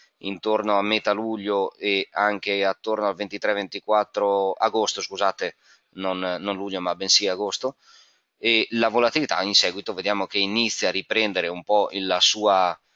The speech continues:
eh, il suo cammino, il suo sentiero economico e si riprende già a inizio settembre con,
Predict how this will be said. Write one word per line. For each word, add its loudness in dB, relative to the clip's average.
eh, 0
il -4
suo 2
cammino, 2
il -4
suo -2
sentiero 2
economico 0
e -2
si 4
riprende 0
già 2
a 4
inizio -2
settembre 0
con, -2